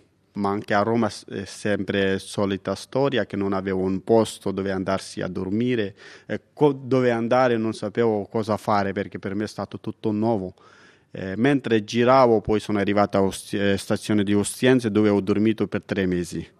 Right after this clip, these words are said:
Venivo a mangiare il pranzo qui a Centro Stali a fare la doccia. Cercavo lavoro, ma non parlavo la lingua, non avevo una esperienza,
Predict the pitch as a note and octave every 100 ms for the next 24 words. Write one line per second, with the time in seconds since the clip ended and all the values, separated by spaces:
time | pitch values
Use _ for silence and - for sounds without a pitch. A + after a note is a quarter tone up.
0 | _ F#2+ G2 F#2+ F#2+ F#2+ F#2 F#2+ F2+ F2+
1 | F2 G2 F#2+ F2+ - F2+ E2+ - _ -
2 | G2+ F#2+ F2+ F2+ F2+ F#2 - F#2 F#2 F#2
3 | - G#2 G2+ F#2+ F#2 - F#2 F2 F2 G#2
4 | C3 - - F2 - - - - - G#2
5 | C3 C3 A#2+ G#2 G2 F#2+ F#2+ F#2+ F#2 -
6 | G2 G#2 - G2+ G2+ G2+ G2+ G2 G#2+ B2
7 | A2+ G2+ G2 F#2+ G2 F#2+ F#2+ F#2 - G#2+
8 | G2 A#2+ B2 - F#2